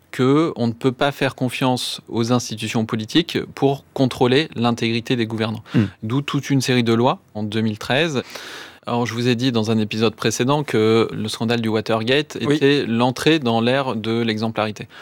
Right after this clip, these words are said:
Speaker 1: En France, cette entrée dans l'ère de l'exemplarité, c'est l'affaire Cahuzac. C'est à partir de ce moment-là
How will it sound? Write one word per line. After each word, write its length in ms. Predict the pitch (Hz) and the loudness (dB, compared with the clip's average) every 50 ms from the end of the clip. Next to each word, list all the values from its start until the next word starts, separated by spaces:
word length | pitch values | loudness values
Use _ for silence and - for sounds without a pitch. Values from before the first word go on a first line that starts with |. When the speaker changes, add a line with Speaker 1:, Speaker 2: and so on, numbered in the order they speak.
| - - - - _ - | -18 -20 -20 -20 _ -2
Speaker 1:
En 160 | - 127 135 | 0 2 2
France, 420 | - - - 135 151 180 - - - | 2 2 0 0 2 0 -2 -6 -10
cette 220 | - - - 110 - | -8 -6 -6 -2 0
entrée 260 | 120 120 - - 135 | -2 0 0 0 0
dans 120 | 120 117 | 2 2
l'ère 200 | 113 113 113 117 | 2 2 2 0
de 100 | 110 107 | 0 -2
l'exemplarité, 800 | 107 107 101 101 110 110 104 110 107 110 107 - 127 139 165 160 - | -2 -4 -4 -4 -6 -4 -4 -4 -4 -4 -2 -2 -2 -2 -2 -2 -6
c'est 480 | - 117 - - - 135 131 143 147 - - | -8 -8 -6 0 2 4 4 4 4 2 0
l'affaire 400 | 113 110 107 110 - 131 120 - | 0 0 0 0 0 -2 -4 -4
Cahuzac. 320 | - 107 104 101 98 - | -4 -6 -6 -6 -8 -10
C'est 140 | - - 120 | -4 -2 0
à 80 | 110 107 | 0 2
partir 340 | - 127 113 - - 156 139 | 2 0 0 0 -2 -2 0
de 100 | 123 117 | 0 -2
ce 100 | - - | -2 0
moment-là 360 | 120 110 110 110 110 120 185 | 0 0 2 4 4 2 2